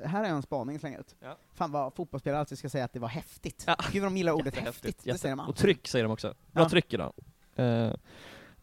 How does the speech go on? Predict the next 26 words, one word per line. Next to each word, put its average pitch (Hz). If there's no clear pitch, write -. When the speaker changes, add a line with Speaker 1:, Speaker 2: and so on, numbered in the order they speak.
Speaker 2:
ja, 90
just 120
det. 98
Vad 127
var 139
det 143
mer 139
då? 110
Jo, 120
eh, 78
fjorton 202
femton, 175
fjorton 185
femton 170
är 147
Skövde 147
A 139
I 135
Ks 139
bästa 143
publiksiffra 131
i -
division 127
ett 117
sedan 113
tjugohundranio. 131